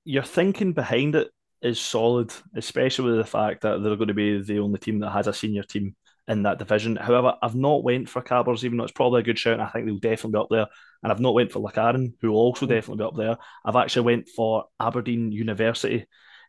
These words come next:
Speaker 1: Um, Aberdeen Uni are always kinda there and thereabouts. Uh, I know last season they were one of the kinda luckier teams, maybe picked up a couple of points from,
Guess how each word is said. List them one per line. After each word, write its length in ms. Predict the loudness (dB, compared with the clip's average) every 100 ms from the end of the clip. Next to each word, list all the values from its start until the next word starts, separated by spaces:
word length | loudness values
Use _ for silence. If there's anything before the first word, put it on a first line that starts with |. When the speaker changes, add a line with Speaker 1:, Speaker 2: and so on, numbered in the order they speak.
| _
Speaker 1:
Um, 300 | 4 4 4 4
Aberdeen 320 | 4 4 4
Uni 160 | 2
are 100 | 2
always 360 | 2 2 2 0
kinda 340 | -2 -2 -2 -2
there 300 | 0 2 0
and 300 | -2 -8 -2
thereabouts. 720 | 0 2 2 0 -2 -8 -4
Uh, 180 | -2 0
I 40 |
know 420 | 2 4 4 2 0
last 320 | 0 0 0
season 440 | -2 -4 -6 -8 -8
they 140 | -2 2
were 120 | 2
one 220 | 0 2
of 80 | 2
the 60 |
kinda 180 | 0 -4
luckier 300 | -2 -2 -2
teams, 280 | -2 -4 -2
maybe 140 | -2
picked 300 | -2 -4 -4
up 60 | -4
a 60 | -4
couple 260 | -4 -2 -4
of 80 |
points 340 | 0 0 0 -6
from, 400 | -4 -2 0